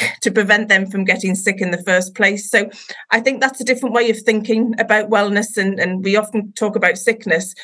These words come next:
We talk about wellness rather than sickness, 'cause I think, I think that's hugely important. And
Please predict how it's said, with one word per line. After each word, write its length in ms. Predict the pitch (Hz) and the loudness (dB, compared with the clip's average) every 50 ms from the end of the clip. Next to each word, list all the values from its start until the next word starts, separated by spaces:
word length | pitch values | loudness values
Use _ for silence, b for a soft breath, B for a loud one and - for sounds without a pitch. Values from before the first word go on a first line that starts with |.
| B B _ | B B _
We 120 | - 226 226 | 0 0 0
talk 180 | - 320 320 | 0 0 0
about 260 | 285 240 233 208 - 202 | 2 4 4 2 2 2
wellness 380 | 208 196 190 208 214 202 - | 2 2 2 2 0 -2 0
rather 220 | 220 208 196 185 185 | 2 2 2 2 0
than 140 | 185 185 | -2 -4
sickness, 420 | 190 - 202 196 196 - 202 196 - | -2 0 -2 -2 0 -2 -4 -2 -2
'cause 120 | - 190 | -2 0
I 100 | 185 190 | 0 0
think, 360 | 190 - 214 190 185 190 185 B B B B - | 0 0 0 0 -2 -4 -8 B B B B -2
I 40 | 214 | 0
think 220 | 220 220 196 156 | 2 2 2 2
that's 220 | 202 196 190 - | 0 0 0 -6
hugely 480 | - - - 226 226 202 196 196 196 190 | -10 -4 0 0 0 0 0 -2 -2 0
important. 640 | 180 180 185 - 196 180 180 180 - 190 165 165 - | 0 -2 -2 -2 0 0 -2 0 0 0 2 2 2
And 260 | 196 196 190 190 190 | 2 2 2 -2 -4